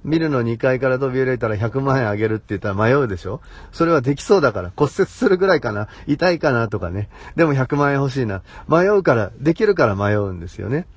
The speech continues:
それと一緒、あなたがもし迷ってるのであれば、できるから迷うんです。ね。で、迷ってる間に、すぐ時間は経過してしまいます。一回、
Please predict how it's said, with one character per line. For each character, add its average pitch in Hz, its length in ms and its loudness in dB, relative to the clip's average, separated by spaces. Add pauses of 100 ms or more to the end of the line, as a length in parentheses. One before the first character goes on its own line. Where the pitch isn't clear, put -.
(220)
そ - 160 0
れ 170 80 2
と 170 120 2
一 135 120 0
緒、 131 200 2
あ 147 80 -2
な 175 80 0
た 160 120 0
が 123 80 -2
も 131 100 -2
し 139 140 -4
迷 123 160 2
っ 151 40 -2
て 147 140 -6
る 120 100 -2
の 101 140 -6
で 104 80 -4
あ 104 80 -2
れ 98 80 -6
ば、 104 240 -2 (300)
で 135 140 0
き 190 120 2
る 170 80 2
か 123 140 0
ら 98 80 0
迷 98 160 -2
う 95 180 -4
ん 85 60 -12
で 85 100 -12
す。 - 160 -18 (320)
ね。 156 180 -2 (280)
で、 156 80 2
迷 156 260 0
っ 202 60 -2
て - 200 -2
る 143 200 -2
間 151 280 0
に、 170 260 -2 (200)
す - 400 -2
ぐ 196 140 2
時 139 140 -2
間 131 180 2
は 117 80 0
経 117 180 -2
過 110 160 -2
し - 80 -10
て 110 80 -4
し 101 120 -6
ま 101 160 -2
い 98 40 -6
ま 95 160 -6
す。 - 140 -16 (340)
一 131 140 -2
回、 156 240 0